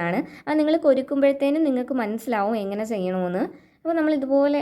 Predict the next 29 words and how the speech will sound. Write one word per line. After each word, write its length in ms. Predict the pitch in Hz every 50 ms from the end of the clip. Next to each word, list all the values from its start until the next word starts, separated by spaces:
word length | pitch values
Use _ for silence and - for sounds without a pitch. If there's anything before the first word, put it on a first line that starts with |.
| - 262
എല്ലാ 180 | 254 247 262 262 247
മുത്തും 240 | 240 247 - 247 233 214
ഇട്ടിട്ടുണ്ട്. 400 | - 233 220 - 208 196 196 233 247 233
ഇതാണ് 260 | 240 226 214 214 233 247
അപ്പുറത്തും 380 | 226 - 226 196 196 - 214 208 208 196
ഇപ്പുറത്തും, 340 | 196 - 196 190 - 202 196 202 208
അപ്പുറത്തും 300 | 196 - 202 190 - 190 190
ഇപ്പുറത്തും 300 | 185 185 185 185 190 180
ആയിട്ട് 180 | 180 180 180 185 170
പോകുന്നത്. 340 | 170 170 170 170 170 185 233 349 - - - _ _ _ _ _ _ _
അപ്പോൾ 140 | - 311 311
നിങ്ങൾക്ക് 200 | 302 302 285 311 294
കൊരുക്കുമ്പോഴത്തേനും 760 | 302 285 254 269 277 262 254 262 254 262 262 269 254 269 269 247
മനസ്സിലാവും. 540 | 220 214 220 208 208 202 202 185 185 208 285 - - - _ _ _ _ _ _ _ _
അപ്പോൾ 140 | - 302 330 -
സംഭവം 240 | 320 294 285 285 285
നല്ല 120 | 262 247 254 240 226
രസമില്ലേ? 380 | 214 220 - 208 190 180 - - - -
അപ്പോൾ 140 | 285 339 339 311
നമ്മൾ 180 | 277 254 247 262 277 269 - -
കുറച്ച് 240 | 285 269 285 277 311 277
മുമ്പ് 220 | 269 254 269 277 311 277 285
ചെയ്ത 200 | 254 226 226 233 214 208
ആ 40 | 214 220
ഒരു 100 | 233 247 247 247
പാറ്റേണിലാണ് 720 | 226 202 190 190 - 208 202 208 208 196 185 180 180 208 302 381 - - - _ _ _ _ _ _ _ -
ഈ 80 | 285 277 247 220
ഒരു 140 | 208 220 262 320 - - - - _ _ _ _ _ _ _ _ _ _ _ _ _ _ _ _ _ _ _ _ _ _ _ _ _ - - 240 240 240
നോട്ട് 280 | 247 254 269 277 277